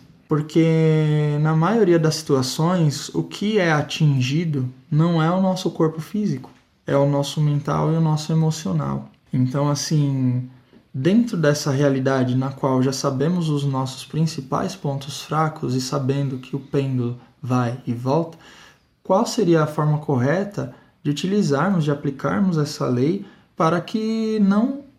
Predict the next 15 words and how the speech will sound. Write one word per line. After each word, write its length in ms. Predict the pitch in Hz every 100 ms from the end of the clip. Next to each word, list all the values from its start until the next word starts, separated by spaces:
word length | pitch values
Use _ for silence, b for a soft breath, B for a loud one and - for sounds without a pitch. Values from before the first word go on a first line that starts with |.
| _ _ _ _
tivéssemos 760 | - 175 185 240 - 175 156 -
tanto 1080 | 208 233 254 - 226 220 220 214 214 208 - _ _
sofrimento, 920 | - - 208 - 196 202 202 - - - -
não 260 | 165 190
alcançássemos 1200 | 202 208 220 208 - - 233 220 - 196 175 165 160
um 140 | 175
extremo 720 | 160 - - 175 175 170 165 -
tão 380 | - 190 196 196 - - _ _
negativo 800 | 160 160 151 151 - 180 175 147
nessa 400 | 143 143 143 147
oscilação 840 | 147 - 151 143 - - 143 160 - B B B
dentro 800 | 131 131 139 165 190 202 208 208 - _
do 240 | 143 147 156
nosso 1040 | 147 143 139 - 160 151 147 143 139 131 131 - _
pensamento, 880 | 156 143 - 135 131 147 151 151 156